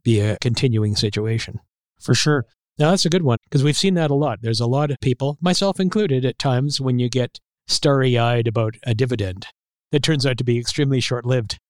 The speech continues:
Speaker 2: We'll look at a real-life example, not recommending them, by the way, but Crescent Point at one point was a forty-three dollar stock. It had a, oh, almost a six percent dividend.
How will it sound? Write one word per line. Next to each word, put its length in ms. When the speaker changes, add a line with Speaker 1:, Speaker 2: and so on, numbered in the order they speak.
Speaker 2:
We'll 180
look 220
at 240
a 60
real-life 400
example, 560
not 260
recommending 560
them, 160
by 160
the 80
way, 240
but 240
Crescent 380
Point 400
at 160
one 240
point 240
was 180
a 60
forty-three 540
dollar 240
stock. 400
It 80
had 240
a, 320
oh, 120
almost 260
a 60
six 240
percent 320
dividend. 440